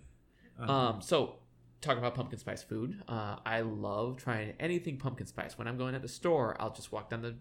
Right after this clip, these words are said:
Speaker 2: the, the aisle, and I feel like it's a trap because I know it's there, and I know it's coming, so I'm like, "Oh, cool, pumpkin, pumpkin spice bagels, I'll buy that and,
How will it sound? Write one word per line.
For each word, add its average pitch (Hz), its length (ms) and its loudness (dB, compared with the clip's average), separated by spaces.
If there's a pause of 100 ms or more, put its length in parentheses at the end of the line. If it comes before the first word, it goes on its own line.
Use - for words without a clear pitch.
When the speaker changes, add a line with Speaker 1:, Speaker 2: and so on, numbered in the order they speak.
(120)
Speaker 2:
the, 90 180 -6
the 131 160 0
aisle, 110 320 2 (380)
and 131 340 2
I 127 200 4
feel 135 240 2
like 123 180 2
it's 123 100 -8
a - 60 -12 (120)
trap - 380 2 (300)
because - 160 2
I 123 60 6
know 147 180 6
it's 190 120 2
there, 104 440 -2
and 120 80 0
I - 20 2
know 131 200 2
it's 127 100 0
coming, 113 460 0
so 127 220 2
I'm 120 140 2
like, 117 280 -2 (320)
"Oh, 135 280 4
cool, 151 420 4
pumpkin, 139 840 -4
pumpkin 165 240 2
spice 156 240 2
bagels, 214 440 6
I'll 120 140 2
buy 123 260 4
that 147 280 2
and, 120 420 0